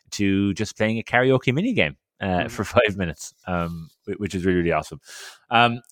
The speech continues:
Speaker 1: but the game I'd love to chat to, to Owen about, uh, is, uh, Twelve Minutes, um,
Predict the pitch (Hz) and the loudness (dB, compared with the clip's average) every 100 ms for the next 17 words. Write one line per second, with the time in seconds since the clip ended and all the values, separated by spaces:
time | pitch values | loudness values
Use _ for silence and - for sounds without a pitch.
0 | _ - 127 127 170 151 123 127 - 127 | _ 0 4 4 4 4 4 2 2 4
1 | 117 - 110 104 85 104 101 110 104 87 | 4 2 -2 -2 -4 -4 0 0 0 2
2 | 87 - - 87 87 90 98 92 85 78 | 0 -2 -8 -2 0 0 -2 -6 -8 -12
3 | 92 - 135 110 113 85 - - _ _ | -10 2 4 6 4 2 0 -14 _ _
4 | _ _ _ - 87 87 87 85 80 | _ _ _ 0 4 4 2 -2 -6